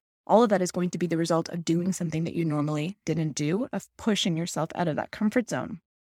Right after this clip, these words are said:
So remember, growth doesn't happen in your comfort zone. You are gonna feel fear. It's about, do you keep going or not? And before we wrap up, folks,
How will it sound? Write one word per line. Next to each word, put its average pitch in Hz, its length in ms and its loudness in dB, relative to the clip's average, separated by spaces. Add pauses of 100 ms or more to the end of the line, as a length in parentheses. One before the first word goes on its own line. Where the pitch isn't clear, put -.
(680)
So 247 100 4
remember, 220 360 6
growth 196 500 4 (480)
doesn't 214 320 8
happen 190 360 2
in 190 140 0
your 175 120 0
comfort 214 380 2
zone. 285 220 6
You 202 220 2
are 175 160 2
gonna 214 200 4
feel 220 200 2
fear. 180 400 2
It's 220 180 4
about, 175 480 4 (160)
do 190 240 -2
you 185 260 -2
keep 190 300 -4
going 147 380 0
or 151 100 -2
not? - 420 -8 (280)
And 233 100 2
before 277 240 2
we 392 100 6
wrap 220 280 4
up, - 120 -6
folks, - 420 -6